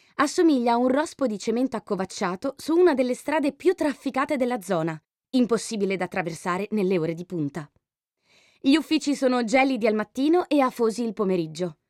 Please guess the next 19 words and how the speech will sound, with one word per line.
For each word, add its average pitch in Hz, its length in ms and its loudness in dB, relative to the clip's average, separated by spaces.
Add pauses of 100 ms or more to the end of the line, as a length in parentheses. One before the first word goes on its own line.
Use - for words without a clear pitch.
(400)
L'edificio 302 600 2
ha 277 140 0
però 302 260 2
un 220 120 0
aspetto 262 380 -8
positivo. 175 640 -6 (320)
Possiede 254 460 2
alcuni 208 300 0
parcheggi 196 420 -4
sotterranei, 165 720 -6 (480)
generalmente 196 680 0
occupati 180 480 -6
dai 175 120 0
più 175 140 -6
mattinieri, 226 600 0
o 214 300 -6
per 196 160 -6
meglio 185 300 -4
dire, 185 400 -4